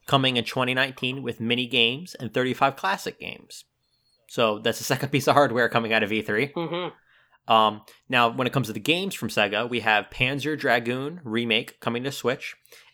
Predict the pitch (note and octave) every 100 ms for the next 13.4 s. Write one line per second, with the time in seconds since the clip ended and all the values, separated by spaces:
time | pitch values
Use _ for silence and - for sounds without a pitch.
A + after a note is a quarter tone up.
0 | - B2+ G2 - D3+ E3 A#2+ - A2 A2
1 | A#2 A2 - C3 A2+ - - - _ -
2 | - C#3 D3+ - D#3 - C3+ B2 A#2+ A#2+
3 | A2+ G2+ F#2+ G2 - G#2+ F#2+ _ - A#2+
4 | G#2 G2+ - - G#2 G2 - F2 - _
5 | _ _ _ _ A2+ A#2 A#2+ C3+ B2 A#2
6 | A#2 A2 E2+ F2 - E3 D3 C3 - D3+
7 | - - - - - _ _ _ _ _
8 | - - - C#3 A3 G3+ F#3+ C4 C#4+ -
9 | - A#3+ B3+ G3 D3 F3+ F3+ E3+ - F#3
10 | G3+ A#3+ A#3+ A#3 A#3+ G#3+ - F3+ D#3+ F3+
11 | A#3 G#3+ D3 C3+ B2+ C#3+ - D#3+ D#3+ E3
12 | F3 D#3 - F3+ G3+ G3+ F#3 F3 E3 E3+
13 | F#3+ A3+ A3